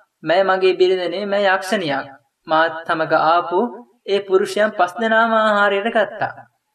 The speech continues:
ඒ වෙලාවේ මේ තැනැත්තිය ප්‍රකාශ කරන ඔහොම තමයි ස්වාමිවරු කේන්ති ගියාම තමන්ගේ බිරිඳට යක්ෂණිය කියලා කතා කරනවා.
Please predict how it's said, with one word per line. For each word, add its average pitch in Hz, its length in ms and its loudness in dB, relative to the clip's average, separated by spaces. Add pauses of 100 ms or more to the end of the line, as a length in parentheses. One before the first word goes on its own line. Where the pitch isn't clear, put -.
(1080)
ඒ 196 140 2
වෙලාවේ 214 360 4
මේ 196 300 -2 (180)
තැනැත්තිය 196 460 0
ප්‍රකාශ 175 460 0
කරන 175 300 -4
ඔහොම 185 240 -2
තමයි 165 400 -2 (1160)
ස්වාමිවරු 180 680 2
කේන්ති 175 400 -4
ගියාම 170 400 0 (240)
තමන්ගේ 175 400 -2
බිරිඳට 180 380 0
යක්ෂණිය 185 520 -2
කියලා 214 220 -2
කතා 202 300 -2
කරනවා. 135 420 -8